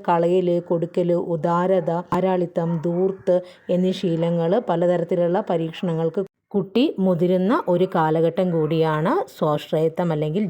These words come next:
ജാള്യത എന്ന് പറയുന്നത്. മൂന്നാമത്തെ ഘട്ടം തുടങ്ങുന്നത്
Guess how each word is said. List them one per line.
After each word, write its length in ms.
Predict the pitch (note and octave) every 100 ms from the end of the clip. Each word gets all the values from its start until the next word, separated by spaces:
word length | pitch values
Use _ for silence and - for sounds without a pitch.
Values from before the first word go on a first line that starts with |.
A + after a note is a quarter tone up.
| D#3
ജാള്യത 460 | D3+ D3 D3+ D3+ A3+ F#4+ - - - D#3
എന്ന് 140 | D#3 D3
പറയുന്നത്. 460 | D3 D3 C#3+ C3+ - - A3+
മൂന്നാമത്തെ 500 | A#3+ B3+ C4 B3+ D4 A3+
ഘട്ടം 320 | G3+ G#3+ D4 G4 - _ -
തുടങ്ങുന്നത് 640 | G#3 G3+ G#3 G#3 G3+ F#3+